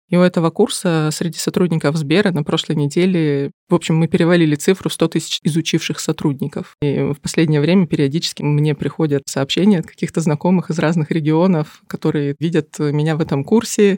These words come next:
делают скриншоты, присылают, говорят: "Классно, мы тебя увидели". Я думаю: "Боже ж ты мой, ну, значит, на самом деле работает, значит, люди его на самом деле смотрят, а не просто там прокликали всё быстро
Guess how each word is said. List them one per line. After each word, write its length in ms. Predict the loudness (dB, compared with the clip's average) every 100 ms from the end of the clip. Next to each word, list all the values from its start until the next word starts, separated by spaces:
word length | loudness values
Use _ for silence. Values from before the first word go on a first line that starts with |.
| 2
делают 340 | 4 4 0
скриншоты, 680 | -4 -4 -2 2 2 4 2
присылают, 500 | 0 -8 -4 -4 -2
говорят: 300 | -2 -2 -4
"Классно, 380 | -4 -4 0 -2
мы 100 | -2
тебя 260 | -2 0
увидели". 500 | 0 2 2 2 2
Я 120 | 0 -2
думаю: 260 | -4 -6
"Боже 200 | -2 -4
ж 80 | -4
ты 100 | -4
мой, 140 | -2 0
ну, 100 | 0
значит, 240 | -2 0
на 80 | -2
самом 240 | 2 2
деле 220 | 4 4
работает, 420 | 4 4 4 6 2
значит, 240 | 0 0
люди 220 | 0 2
его 100 | 2
на 120 | 2
самом 300 | 2 4 4
деле 200 | 2 0
смотрят, 420 | 2 2 2 0 0
а 40 |
не 120 | -2
просто 300 | -2 -4 -6
там 160 | -8 -4
прокликали 500 | -4 -2 0 0 -2
всё 160 | -2
быстро 360 | -2 -2 -4 -8